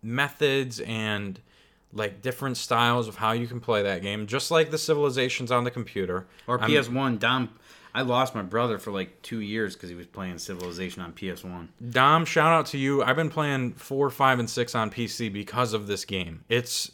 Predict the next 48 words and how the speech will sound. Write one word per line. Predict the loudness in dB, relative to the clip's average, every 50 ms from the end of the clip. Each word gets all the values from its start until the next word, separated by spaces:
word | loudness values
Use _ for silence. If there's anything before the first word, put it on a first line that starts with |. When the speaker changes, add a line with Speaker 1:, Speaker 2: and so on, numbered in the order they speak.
| _ _ _ -10
Speaker 1:
they're | -4 -2 0 0 0
so | -2 -4 -4 0 2 2 2 2 2
good, | -2 0 2 4 4 4 4 2 -2 -4
and | -4 -4 -2 -2
they're, | -2 -2 -2 -2 -6 -10 _ _ _ _
they | -4 -2
just, | 0 0 -2 -2 -4 -8 -12 _ _ _ _ _ _ _ _ _ _ _ _ _ _ _ -20 -20 _ _ _ _ _ _ -10
there's | -6 -4 -4 -4 -4
so | -4 -2 -2 0
many, | 0 0 0 0 0 -2
like | 0 0 0 0 0
I | -2
said, | 0 0 -2 -2
there's | -2 -2 -6 -4
so | -4 -4
many | -2 -2 0
different | 0 0 -2 -2 -4 -4 0
methods | 0 -2 -2 -2 -2 -4 -4 -4 -6 -10
and | -10 -10
styles | -6 -2 0 2 2 0 -2 -6
of | -12 -18
playing. | -10 -6 -4 -4 -4 -6 -10 -14 -20 _ -20 -20 -20 _ _ -2
And | 0 0 0 0 -4 -2
this | 0 0 0 2
game, | 0 0 0 0 0 0
I | -2 -2
borrowed | 0 2 4 4 4 4
it | 2 -2
from | -4 -4 -2
work | 0 0 0 -2
'cause | -4 -6 -2 -2
I | 0
was | 0 0 -2 0
like, | 0 0 0 -2 0
I | 0 2
was | 2 4
on | 4 2
the | 2
fence | 0 -2 -2 -2 -2
about | -2 -4 -4 -2
it. | -2
I | -2 -2
was | -2 -2
like, | -4 -4
"I, | -4 -4 -2 0 0 -2 -2 -4 -4
I | -2 0 0
don't | 0 0 -2
know. | -4 -6 -6